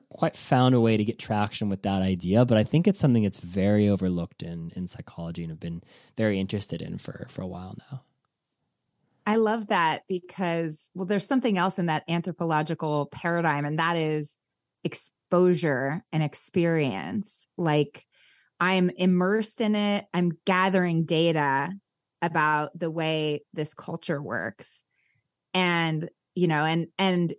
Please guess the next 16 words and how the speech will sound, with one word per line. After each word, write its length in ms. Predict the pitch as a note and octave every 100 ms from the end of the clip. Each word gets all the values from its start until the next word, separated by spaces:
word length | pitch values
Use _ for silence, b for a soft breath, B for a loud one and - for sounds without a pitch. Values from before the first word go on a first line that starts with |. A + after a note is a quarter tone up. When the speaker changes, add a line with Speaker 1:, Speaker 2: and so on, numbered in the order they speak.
| _
Speaker 2:
usually, 960 | F3 F3 A#3+ D4 E4+ A3+ F#3 D3 D3+ D#3+
hopefully, 800 | - - A#3 F4 - F#3 D3+ D3
in 100 | D#3
the 80 |
best 340 | D3+ E3 F#3+ -
of 200 | D3 D3+
circumstances, 840 | F#3 G3+ F#3 - C#3+ D3 D3 D3
you're 180 | E3+ -
also 360 | E3+ G#3 G3+ F3
in 100 | D#3+
a 100 | D#3
place 320 | E3 D#3+ -
where, 200 | D#3 D3+
whether 320 | F#3 G3+ G3+
it's 180 | F#3 -
because 540 | F3+ F3 E3 D#3+ D3+